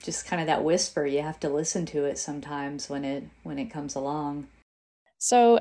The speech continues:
Speaker 2: after you graduated from University of Florida with a journalism degree, you did work at newspapers in Florida for about fifteen years. So what did that teach you about visual storytelling?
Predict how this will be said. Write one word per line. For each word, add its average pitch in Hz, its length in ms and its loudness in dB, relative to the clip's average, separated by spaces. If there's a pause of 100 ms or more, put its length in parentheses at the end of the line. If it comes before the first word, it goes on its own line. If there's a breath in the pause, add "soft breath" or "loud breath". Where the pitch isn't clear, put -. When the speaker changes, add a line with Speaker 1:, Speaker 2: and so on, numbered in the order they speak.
Speaker 2:
after 277 280 2
you 254 120 2
graduated 190 560 2
from 208 220 2
University 185 460 -2
of 175 80 -8
Florida 175 280 4
with 175 140 0
a 180 40 2
journalism 175 460 -2
degree, 170 360 -2
you 202 360 4
did 220 160 8
work 202 180 2
at 180 120 2
newspapers 175 560 -4
in 175 100 -8
Florida - 400 2
for 165 260 0
about - 300 0
fifteen 175 340 -6
years. - 560 -4
So 214 80 6
what 220 140 6
did 233 140 6
that 208 160 6
teach 214 240 -4
you 180 80 2
about 165 240 2
visual 175 260 -4
storytelling? - 720 -4